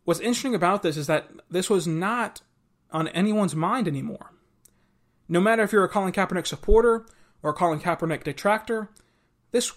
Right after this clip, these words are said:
this was in no one's mind until two days ago when this workout was announced. The N F L did this themselves. They, they, they went to Kaepernick and said, "Hey,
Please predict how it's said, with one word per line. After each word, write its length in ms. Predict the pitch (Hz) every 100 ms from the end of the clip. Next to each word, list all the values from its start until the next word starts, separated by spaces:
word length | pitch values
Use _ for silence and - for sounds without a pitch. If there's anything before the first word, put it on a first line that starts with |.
| -
this 240 | 165 226
was 120 | 277
in 220 | 233 208 196
no 120 | 220
one's 320 | 233 226 165
mind 420 | 190 185 139 135 - _ _ _ _
until 600 | - 147 - 202 214 202 -
two 160 | - 208
days 240 | 190 208
ago 260 | 196 156 143
when 120 | 151
this 220 | 147 - - _ -
workout 340 | 170 170 165
was 120 | 165
announced. 480 | 170 196 170 - - _ - - -
The 160 | 175 196
N 60 | 220
F 160 | 202
L 120 | 214
did 180 | 170 185
this 140 | 190 -
themselves. 440 | 196 240 233 147
They, 120 | 156
they, 300 | 147 165 156 - _ -
they 120 | 160
went 200 | 170 208
to 60 | 196
Kaepernick 360 | 196 185 196
and 80 | 185
said, 120 | 175
"Hey, 260 | 175 147 135